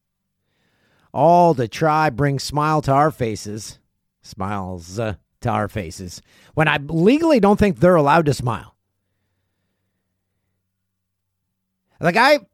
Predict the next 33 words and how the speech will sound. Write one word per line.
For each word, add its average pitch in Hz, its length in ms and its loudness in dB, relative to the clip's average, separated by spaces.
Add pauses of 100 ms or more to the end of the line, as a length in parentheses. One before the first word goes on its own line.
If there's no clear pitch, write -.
(260)
saw 220 240 2
one 220 320 4
guy 143 280 2
who 151 140 6
was 151 140 4
his 139 160 -2
first - 380 0
day 226 120 2
on 214 80 4
the 190 60 4
job. 143 240 2
He's 269 200 6
going 311 200 4
around 233 260 2
to 208 60 4
people. 165 280 2
He's 139 80 0
like, 143 100 -2
"Hey, 233 400 2 (240)
nice 302 320 -2
to 285 120 2
meet 311 340 4
ya." 156 180 2 (560)
And 143 100 -6
they're 143 120 -2
just 139 180 -6
like, 120 240 -10
"Uh." 135 400 -4 (260)
So 190 160 -4
this 202 200 2
guy 208 120 0
was 147 160 -2
smiling. 240 580 2